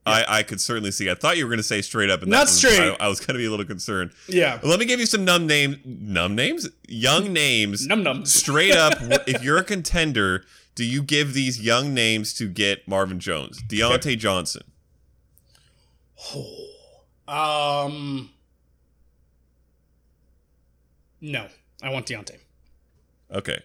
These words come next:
Speaker 2: Anthony Miller?
Speaker 1: Marvin Jones.
Speaker 2: Ooh. Uh, Darius Slayton?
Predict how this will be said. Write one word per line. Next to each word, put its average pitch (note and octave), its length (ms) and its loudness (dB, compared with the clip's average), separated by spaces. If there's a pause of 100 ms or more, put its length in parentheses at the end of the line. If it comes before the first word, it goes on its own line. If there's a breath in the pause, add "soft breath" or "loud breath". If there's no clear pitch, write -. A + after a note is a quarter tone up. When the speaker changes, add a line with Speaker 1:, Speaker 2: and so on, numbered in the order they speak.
(140)
Speaker 2:
Anthony A#2 360 0
Miller? C3 320 2 (1300)
Speaker 1:
Marvin C#3 280 -2
Jones. A2 280 -8 (1160)
Speaker 2:
Ooh. A2+ 480 -10 (400 soft breath)
Uh, G#2 300 4
Darius B2+ 380 2
Slayton? E2 380 -2